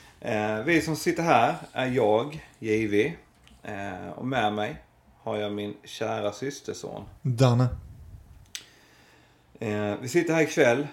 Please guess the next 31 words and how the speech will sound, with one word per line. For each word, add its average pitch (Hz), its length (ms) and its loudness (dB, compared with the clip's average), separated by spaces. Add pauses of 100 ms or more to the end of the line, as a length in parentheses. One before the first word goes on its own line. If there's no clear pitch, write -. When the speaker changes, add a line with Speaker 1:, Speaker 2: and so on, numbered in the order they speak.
(100)
Speaker 1:
för 113 340 -2
att - 260 -6
försöka 117 640 -2
spela 113 420 -2
in 131 160 -6
ett 107 100 -8
kortare 123 500 -4
introavsnitt, 107 800 -6
eller 101 120 -4
pilotavsnitt, 107 800 -4
vad 107 100 -4
man 107 100 -6
nu 110 100 -4
kallar 113 300 0
det 101 60 -6
för, 98 140 -10 (680)
till 120 180 2
vår 131 240 4
podd. 104 440 -2 (420)
Eh, 104 100 -16 (2500)
vi 139 80 0
har 131 80 2
ju 127 420 0 (1000)
länge 151 400 2
velat 139 360 -2
starta 113 460 -2
en 101 100 -6
podd, 104 340 -2 (520)
eh, - 80 -14 (680)
båda 123 320 0
två, - 360 -6